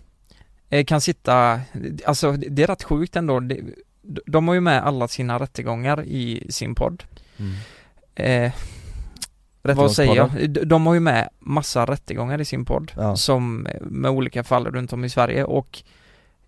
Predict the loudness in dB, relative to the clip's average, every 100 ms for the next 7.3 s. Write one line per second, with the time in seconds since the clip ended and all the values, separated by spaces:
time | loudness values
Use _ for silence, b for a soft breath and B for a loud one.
0 | _ _ -20 -6 0 0 0 -4 -4 -4
1 | -4 -4 -4 -4 -4 -2 -2 0 2 2
2 | 2 4 4 6 6 4 0 0 0 0
3 | -6 -4 2 2 2 -2 -4 -2 -2 -2
4 | 0 0 0 -2 -4 -4 -4 -2 4 6
5 | 6 4 0 0 2 0 2 2 2 2
6 | 0 0 -2 -2 2 4 4 2 -2 -2
7 | -2 -2 -2